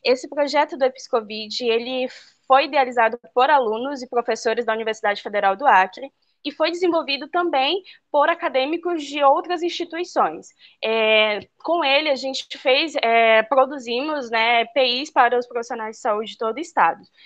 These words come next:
Então, é, essa área da, das redes sociais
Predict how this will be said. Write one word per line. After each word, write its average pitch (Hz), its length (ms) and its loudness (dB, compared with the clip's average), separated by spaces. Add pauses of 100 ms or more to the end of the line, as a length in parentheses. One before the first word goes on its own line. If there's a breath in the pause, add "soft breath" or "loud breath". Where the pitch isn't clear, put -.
(120 soft breath)
Então, 302 720 0
é, 240 480 2
essa 320 280 4
área 269 500 6
da, 220 300 4
das 208 180 -4
redes 233 220 -2
sociais 226 580 0